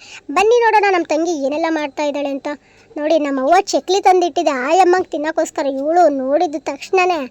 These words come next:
ಚೆನ್ನಾಗಿ ತಿಂದಾಕ್ಬಿಡೋಣ ಅಂತ ತಿಂತಾ ಇದ್ದಾಳೆ. ಇವಳ್ದು ಬರೇ ತಿನ್ನೋದ್ ಕಡೆನೇ ಜ್ಞಾನ ನಮ್ಮ ತಂಗಿಗೆ, ತಿನ್ನೋದು ಬಿಟ್ರೆ ಏನಿಲ್ಲ. But ನಾನು ಎಲ್ಲಿಗೆ ಹೋದ್ರೂ ಪೇಷಂಟು, ಪೇಷಂಟು, ಪೇಷಂಟು. ನಮ್ಮ ಮನೇಲಿ ಚೆನ್ನಾಗಿ ಬೈತಾರೆ,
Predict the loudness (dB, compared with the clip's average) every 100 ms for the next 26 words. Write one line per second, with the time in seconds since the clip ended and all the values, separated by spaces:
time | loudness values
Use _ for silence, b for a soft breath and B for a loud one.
0 | B B B _ -8 -6 -4 -2 -2 -2
1 | -4 -4 -2 -2 -2 -2 -2 -2 -4 -4
2 | -6 -6 -8 -12 -10 -8 -6 -4 -4 -4
3 | -6 -10 b b b -4 2 4 4 4
4 | 4 4 2 4 6 6 4 -2 0 0
5 | 0 0 2 2 2 2 2 0 -6 -4
6 | -4 -6 -8 -8 -6 -4 -4 -6 B B
7 | B _ -4 -2 -2 -2 0 0 0 -2
8 | -2 -6 -10 B B -2 0 0 2 2
9 | 2 2 0 0 -2 0 0 0 0 2
10 | 2 4 4 4 0 0 0 0 2 2
11 | 0 0 -2 -2 2 2 2 -2 -6 -4
12 | -2 -2 -6 -6 -6 -4 -4 -4 -4 -4
13 | -4 -4 -2 -4 -4 -6 -6